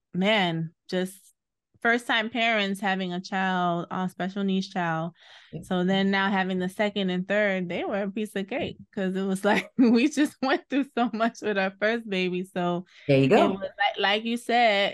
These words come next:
Speaker 1: it was in preparation for our second son, our second child,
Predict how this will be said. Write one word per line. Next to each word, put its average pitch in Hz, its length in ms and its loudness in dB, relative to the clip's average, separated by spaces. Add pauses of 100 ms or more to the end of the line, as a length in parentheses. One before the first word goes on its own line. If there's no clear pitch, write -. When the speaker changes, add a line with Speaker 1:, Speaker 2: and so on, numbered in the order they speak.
Speaker 1:
it 185 180 -4
was 185 400 -4
in 190 220 -2
preparation 190 720 -2
for 180 140 -2
our 175 140 0
second 202 520 -4
son, 190 600 0
our 185 120 -6
second 196 360 -4
child, 190 380 0